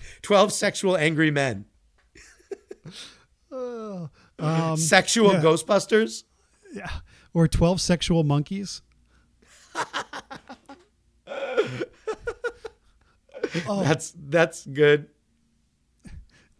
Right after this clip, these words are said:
Speaker 2: Too fast, too sexually furious. Eh.
Speaker 1: <laughs> How about All the President's Sexual Men? <laughs>
Speaker 2: Oh, oh,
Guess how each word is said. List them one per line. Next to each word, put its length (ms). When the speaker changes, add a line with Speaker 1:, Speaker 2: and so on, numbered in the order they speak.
Speaker 2:
Too 240
fast, 600
too 200
sexually 1500
furious. 760
Eh. 340
Speaker 1:
<laughs> 500
How 100
about 300
All 280
the 180
President's 560
Sexual 500
Men? 380
<laughs> 80
Speaker 2:
Oh, 320
oh, 320